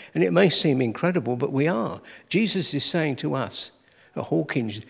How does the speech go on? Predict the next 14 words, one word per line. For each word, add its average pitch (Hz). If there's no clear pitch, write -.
and 127
there's 113
not 180
that 196
many 202
of 120
us, -
"I 127
want 123
you 131
to 120
continue 113
my 110
work, 110